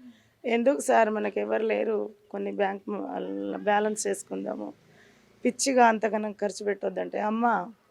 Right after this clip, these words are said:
ఎవరు వెళ్ళేటప్పుడు ఎత్తుకెళ్ళరు, మానవ సేవే మాధవ సేవ" అని అన్ని గుళ్ళు గోపురాలు అన్నీ చేస్తూ ఉంటాడు. ఇక నిన్న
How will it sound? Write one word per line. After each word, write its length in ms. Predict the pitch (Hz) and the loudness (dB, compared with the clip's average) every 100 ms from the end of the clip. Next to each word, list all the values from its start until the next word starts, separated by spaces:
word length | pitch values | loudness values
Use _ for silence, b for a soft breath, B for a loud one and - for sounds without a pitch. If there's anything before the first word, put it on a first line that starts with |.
| _ - | _ -4
ఎవరు 320 | 214 208 247 | -2 0 2
వెళ్ళేటప్పుడు 480 | 220 208 202 196 196 | 4 2 -2 -4 -2
ఎత్తుకెళ్ళరు, 680 | 190 185 - 202 185 - - - - - - - - - _ - | -2 -4 -4 -2 0 -2 -6 -12 -18 -20 -20 -20 -20 -20 _ -12
మానవ 680 | 208 214 214 220 226 226 214 | -6 2 6 6 4 2 0
సేవే 340 | 208 220 214 | 0 0 0
మాధవ 340 | 262 247 220 208 | 2 2 2 0
సేవ" 320 | 202 180 175 - | 0 -6 -6 -10
అని 240 | - 208 220 | -10 -6 -4
అన్ని 260 | 208 208 196 | -4 -4 -2
గుళ్ళు 320 | 202 208 208 | 0 2 0
గోపురాలు 540 | 190 208 208 208 202 | 0 -2 2 0 0
అన్నీ 320 | 185 214 247 - | -2 -2 -2 2
చేస్తూ 260 | 240 - 262 | 0 2 0
ఉంటాడు. 420 | 254 240 233 202 - _ b b b b b _ _ 294 | 0 2 2 2 -6 _ b b b b b _ _ -4
ఇక 220 | 220 214 | 0 2
నిన్న 560 | 214 214 220 220 220 | 2 2 0 0 -2